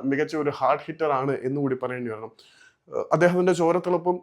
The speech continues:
അഹ്, കൈക്കരുത്തും തന്റെ ഇടം കൈ കരുത്തിലൂടെ കൂറ്റൻ അടികളായിട്ട് അദ്ദേഹം പലതവണ നമ്മളെ തെളിയിച്ചിട്ടുള്ളതാണ്. അവര് പ്രശാന്ത് വീറിനെ ചെന്നൈ സൂപ്പർ കിങ്സ് നേരത്തെ തന്നെ നോട്ട് ഔട്ട് വെച്ചിരുന്നതാണ്.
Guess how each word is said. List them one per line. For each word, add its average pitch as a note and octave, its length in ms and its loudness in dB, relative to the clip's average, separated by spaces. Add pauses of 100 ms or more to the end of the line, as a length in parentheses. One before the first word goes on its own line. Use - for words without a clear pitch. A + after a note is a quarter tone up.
(160)
അഹ്, C3+ 100 -8
കൈക്കരുത്തും E3+ 680 4
തന്റെ E3 240 0
ഇടം D#3 240 2
കൈ F3 120 2
കരുത്തിലൂടെ D#3+ 540 0
കൂറ്റൻ D3+ 400 -4
അടികളായിട്ട് D3 520 0
അദ്ദേഹം C#3 420 -6
പലതവണ D3+ 440 0 (360)
നമ്മളെ C3+ 280 4
തെളിയിച്ചിട്ടുള്ളതാണ്. C3+ 800 -2 (320)
അവര് F#3 300 6 (120)
പ്രശാന്ത് F3+ 440 2
വീറിനെ E3 300 4
ചെന്നൈ E3 280 -2
സൂപ്പർ D#3 300 -6
കിങ്സ് D3 360 -4 (360)
നേരത്തെ D3+ 340 4
തന്നെ E3 240 2
നോട്ട് D3 200 0
ഔട്ട് D3 160 0
വെച്ചിരുന്നതാണ്. C#3 560 -2